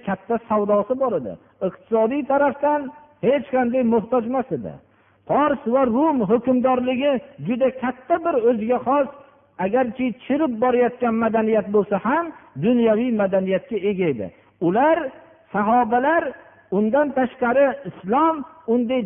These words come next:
dunyoviy madaniyatga arzimas narsani olib kelishlikka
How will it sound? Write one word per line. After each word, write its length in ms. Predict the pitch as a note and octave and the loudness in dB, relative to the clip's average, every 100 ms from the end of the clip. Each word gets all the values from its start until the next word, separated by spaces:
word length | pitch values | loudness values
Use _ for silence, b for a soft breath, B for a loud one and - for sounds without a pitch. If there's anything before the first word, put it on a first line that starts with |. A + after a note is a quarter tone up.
| D#3+ | -2
dunyoviy 500 | B3 B3 B3 C4 C#4 | 0 0 0 0 0
madaniyatga 800 | A#3 A#3 A#3 A#3 A#3 A#3 A#3+ A3+ - | 0 0 0 0 0 -2 -2 -2 -2
arzimas 580 | G#3+ A3+ G3 A#3+ A#3 - | -2 -2 0 0 0 -2
narsani 420 | G#3 G3 G#3 G#3 | -4 -2 -2 -2
olib 280 | - G3+ F3 | 0 -2 0
kelishlikka 640 | G3+ F#3 - F#3 - A3 | -2 -2 -4 -8 -2 -2